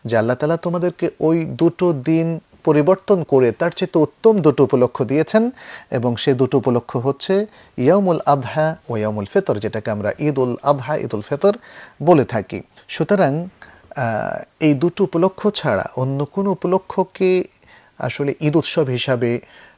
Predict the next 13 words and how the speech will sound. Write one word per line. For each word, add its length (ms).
আহ, 200
আনন্দমুখর 680
অনুষ্ঠান 420
হিসাবে 460
পরিপালন 460
করাটা 380
শরীয়তসম্মত 720
নয়। 280
এবং 200
এই 60
জন্যেই 640
আমরা, 540
আহ, 420